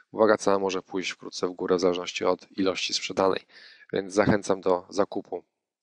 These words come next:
Kliknij na przycisk, e, kup teraz. Kupując teraz e-booka, przygotowałem dla ciebie specjalne dwa gratisy, które zwiększają dodatkowo wartość poradnika.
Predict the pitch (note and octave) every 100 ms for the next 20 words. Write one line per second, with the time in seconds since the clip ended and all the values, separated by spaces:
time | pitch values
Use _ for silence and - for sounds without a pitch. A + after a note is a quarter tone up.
0 | - A2+ - F#2+ F#2+ - - F#2 - -
1 | - F#2+ - B2 - G2 F2+ - _ _
2 | _ _ - - _ - A2+ A2+ G#2+ -
3 | G2+ F#2+ - F#2 G#2 F#2+ E2+ - - -
4 | - F#2 F2+ F2 - F#2+ F2+ - - -
5 | F#2+ F2+ F2 E2 E2+ E2+ - F#2 - -
6 | F#2+ F2 E2+ - - - - F#2 F2 F2+
7 | E2+ - G2+ G2 F2 - F2+ E2 E2 -
8 | _ - _ F2+ D#2+ E2 - E2 - -
9 | _ _ - F2 E2+ F#2 - -